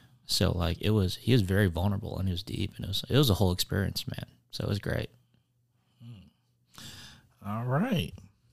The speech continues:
Speaker 2: That went, look, I love when guests come on and put somebody in the naughty's corner. They, 'cause I'm gonna tell you, that doesn't happen very often. So far, I think out of all the episodes, and we've,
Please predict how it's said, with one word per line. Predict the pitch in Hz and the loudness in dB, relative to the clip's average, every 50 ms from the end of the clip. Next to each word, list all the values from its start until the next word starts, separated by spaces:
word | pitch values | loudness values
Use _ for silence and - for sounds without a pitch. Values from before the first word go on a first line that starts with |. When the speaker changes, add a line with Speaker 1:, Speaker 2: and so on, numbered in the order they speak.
| _ _ _ | _ _ _
Speaker 2:
That | - 151 147 151 | -6 -4 -4 -2
went, | 151 156 151 151 143 - - - - - - - | -2 0 0 0 -2 -4 -8 -14 -18 -18 -16 -10
look, | 98 117 123 104 85 - - - - _ _ - - - - | -4 -2 -2 -2 -2 -4 -10 -20 -20 _ _ -10 -8 -8 -2
I | - 135 151 175 196 220 | 2 6 8 8 8 8
love | 202 160 151 143 147 160 170 175 170 170 170 156 151 | 6 4 4 6 8 8 8 8 8 6 4 4 2
when | 143 127 123 123 | 2 2 2 2
guests | 120 117 131 143 202 214 - | 0 0 0 0 0 0 -2
come | - - - 156 147 147 139 | -4 -2 0 0 2 2 2
on | 123 123 131 143 151 156 165 170 160 - - - | 2 2 2 4 4 4 4 4 2 2 4 6
and | 123 110 104 - | 6 8 8 10
put | - 139 135 - | 8 8 8 8
somebody | - 139 131 127 120 123 127 127 131 | 6 6 8 8 10 10 10 10 8
in | 135 | 8
the | 143 139 | 8 8
naughty's | 139 123 101 92 92 95 123 127 - | 6 6 6 4 2 0 -4 -4 -6
corner. | - - 117 101 90 98 90 101 104 | -2 0 0 0 0 0 -2 -2 4
They, | 113 127 131 123 | 4 6 6 6
'cause | 110 - 139 131 127 | 4 4 4 4 4
I'm | 131 139 | 4 2
gonna | 135 135 | 0 -2
tell | 131 - - 160 | -2 0 2 2
you, | 147 120 | 2 2
that | 117 120 113 | 2 2 2
doesn't | 127 135 139 131 131 | 2 2 2 2 2
happen | 135 120 113 107 120 107 104 139 - - _ _ _ _ _ _ | 0 0 0 0 -2 -2 -2 -4 -8 -12 _ _ _ _ _ _
very | - 104 110 113 113 110 | -4 -2 0 2 2 2
often. | 110 107 - - 98 98 | 2 2 2 0 0 2
So | 95 - - 143 175 196 | 4 6 8 8 8 6
far, | - - - - 160 156 156 147 127 120 | 4 0 -2 0 0 2 2 2 2 0
I | 135 143 131 | 0 0 -2
think | - - 131 123 117 117 - 107 | -2 0 0 0 0 0 -2 -2
out | 120 113 113 | -2 -2 -2
of | 107 101 - - | -4 -6 -8 -6
all | 139 127 135 147 156 | -4 -2 0 0 0
the | 156 143 139 | 2 4 4
episodes, | 139 139 - 135 123 - - 92 - 98 101 - | 4 4 4 4 2 2 2 0 -2 -4 -4 -6
and | 85 87 | -6 -6
we've, | 92 98 113 120 120 - | -4 -4 -4 -4 -6 -8